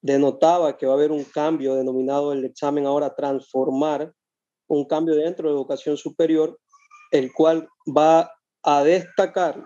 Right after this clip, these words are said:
las habilidades, aumentando el test vocacional para ver la dirección, porque muchos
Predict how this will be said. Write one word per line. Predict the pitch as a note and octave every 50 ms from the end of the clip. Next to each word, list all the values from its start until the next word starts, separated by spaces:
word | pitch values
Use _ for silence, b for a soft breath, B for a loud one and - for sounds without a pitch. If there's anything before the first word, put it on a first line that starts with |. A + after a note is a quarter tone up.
| -
las | - C#3+ C3 -
habilidades, | C#3+ C3+ C3+ C3+ C3 C3 C3 C3 C#3+ D3 D3+ D#3 D#3 D#3+ E3 D#3 - _ _ _ _ _ _ _
aumentando | - C3+ C3 C3 C3 B2+ - C#3+ D3 D#3 D3+ D3
el | B2+ -
test | - C#3 C3
vocacional | D3 D3 - D3+ C#3+ - - D#3 D#3 D#3+ F3 E3+ E3 D#3+ -
para | - E3 D3 C#3
ver | C#3+ D3
la | D3 C#3+ C#3
dirección, | C#3+ D3+ E3+ E3+ F3+ F3 F3 - - G3+ F#3+ E3 - _ _ _ _ _ _ -
porque | - D3 - D3+ C#3+
muchos | C#3+ E3+ F#3+ F#3 G3 G3 F3+ E3+ F3